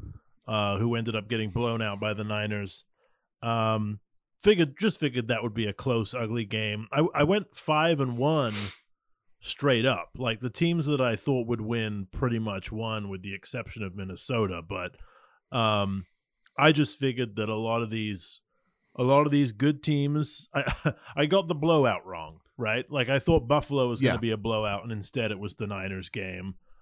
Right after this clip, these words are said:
Speaker 1: Uh, and then I thought Cincy would comfortably beat Baltimore, and instead it required a, a late defensive touchdown to, uh, to kinda get 'em over the hump there. Um,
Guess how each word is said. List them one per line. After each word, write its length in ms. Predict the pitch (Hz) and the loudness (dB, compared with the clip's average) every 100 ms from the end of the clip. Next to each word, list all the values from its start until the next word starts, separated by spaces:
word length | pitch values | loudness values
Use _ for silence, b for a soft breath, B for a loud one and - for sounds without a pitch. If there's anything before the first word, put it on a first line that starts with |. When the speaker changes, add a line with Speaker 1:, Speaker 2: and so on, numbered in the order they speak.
| b - | b -4
Speaker 1:
Uh, 220 | 110 107 | -4 -2
and 140 | 113 | -2
then 100 | 120 117 | -2 -2
I 120 | 113 | -4
thought 320 | - 117 - | -2 -2 -2
Cincy 440 | - 139 110 131 | -2 -2 0 -4
would 220 | 113 107 - | -2 -4 -2
comfortably 560 | 131 117 127 107 113 | -2 0 -2 -2 -2
beat 360 | 107 117 113 - _ _ _ - | 0 0 0 -4 _ _ _ 0
Baltimore, 720 | 120 113 107 123 107 104 104 | 4 4 4 0 0 0 0
and 80 | 104 | -2
instead 440 | 104 - 123 107 | -4 -2 0 2
it 80 | 113 | 0
required 560 | 120 - 120 101 98 98 | -4 -2 0 2 2 0
a, 140 | 92 - | -2 -4
a 80 | 113 | -4
late 340 | 104 107 107 - 113 | 0 -2 -4 -8 -2
defensive 640 | 120 104 117 98 110 92 | -2 0 -4 -6 -8 -6
touchdown 640 | - 113 - 113 95 92 90 | -4 -4 -4 -4 -4 -6 -6
to, 320 | 113 95 95 | -4 -4 -4
uh, 220 | 90 87 b b b b | -4 -6 b b b b
to 80 | 131 | -8
kinda 280 | - 120 104 | -2 -2 -2
get 180 | 104 101 | -2 -2
'em 100 | 101 | -4
over 260 | 98 95 | -6 -6
the 140 | 92 90 | -6 -4
hump 260 | 113 104 110 | -4 -6 -4
there. 320 | 107 95 95 - _ - | -4 -2 -6 -12 _ -10
Um, 440 | 120 113 110 110 | -4 0 0 -2